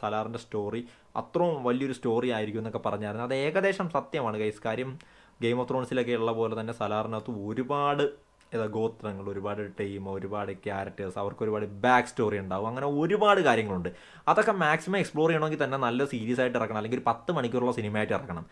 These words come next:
അത് ചുരുക്കി ചുരുക്കി ആ ഒരു മൂന്ന് മണിക്കൂറുള്ള സിനിമയായിട്ട് ഇറക്കുമ്പോൾ വരുന്ന പോരായ്മകൾ മൊത്തം സലാറിനകത്ത് വന്നിട്ടുണ്ട്. എല്ലാം ചെറിയ ചെറിയ ഇതായിട്ട് കാണിച്ച് കാണിച്ച് പോകുന്നതുകൊണ്ട് തന്നെ അതിൽ കുറേയൊക്കെ സംവിധായകൻ വിജയിച്ചു എന്നും പറയാം, പക്ഷേ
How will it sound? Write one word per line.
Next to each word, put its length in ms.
അത് 260
ചുരുക്കി 320
ചുരുക്കി 300
ആ 80
ഒരു 120
മൂന്ന് 200
മണിക്കൂറുള്ള 380
സിനിമയായിട്ട് 360
ഇറക്കുമ്പോൾ 320
വരുന്ന 300
പോരായ്മകൾ 420
മൊത്തം 420
സലാറിനകത്ത് 600
വന്നിട്ടുണ്ട്. 380
എല്ലാം 300
ചെറിയ 260
ചെറിയ 200
ഇതായിട്ട് 300
കാണിച്ച് 280
കാണിച്ച് 260
പോകുന്നതുകൊണ്ട് 420
തന്നെ 200
അതിൽ 240
കുറേയൊക്കെ 540
സംവിധായകൻ 460
വിജയിച്ചു 360
എന്നും 160
പറയാം, 300
പക്ഷേ 240